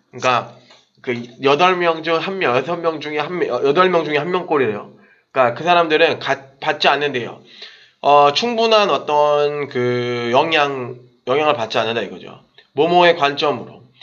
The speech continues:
그 애니멀 프로틴, 그 동물의, 동물, 동물성 단백질의 관점으로는 충분한 영양소를 받지 않는다고 합니다. 비록 모모일지라도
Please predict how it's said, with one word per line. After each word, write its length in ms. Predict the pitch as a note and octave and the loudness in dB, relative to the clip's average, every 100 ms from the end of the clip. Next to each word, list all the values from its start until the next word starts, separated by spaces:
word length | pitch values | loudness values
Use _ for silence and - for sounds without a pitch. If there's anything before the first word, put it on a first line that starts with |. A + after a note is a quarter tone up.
| - _ | -20 _
그 340 | C#3 C3+ B2+ B2+ | 2 2 2 0
애니멀 480 | C3+ F3+ F3+ F3 | 0 0 2 2
프로틴, 480 | - D3+ C3+ G#2+ - - - _ | 2 -4 -4 -8 -10 -18 -20 _
그 420 | - C#3 C3 B2+ B2+ | -2 0 0 -2 -4
동물의, 640 | D#3 A3 C4 B3+ A#3 G#3+ | -2 0 2 4 6 4
동물, 600 | - G3 B3 B3+ B3 A3 | 0 -4 0 2 2 -2
동물성 600 | - - F#3 B3+ A#3+ G#3+ | -8 -2 0 2 2 2
단백질의 500 | D3 D#3+ E3+ E3+ E3+ | 2 -2 -2 0 0
관점으로는 800 | B2+ B2 D3+ C#3+ C3 D#3+ D3 G#2+ | 0 0 0 0 0 0 -2 -4
충분한 400 | - A#3 A#3+ F3+ | -8 0 2 4
영양소를 320 | C3+ C#3+ C#3 | 2 -2 -4
받지 220 | A2+ A2+ | -6 -4
않는다고 320 | A#2 A2+ A#2+ A2+ | -4 0 0 0
합니다. 280 | G#2 G2 - - - - - _ | -2 -8 -10 -10 -10 -14 -14 _
비록 280 | - G#3 G3 | 0 2 4
모모일지라도 800 | E3 F3+ E3 D#3+ - B2 A2+ - | 2 2 2 0 0 0 0 -4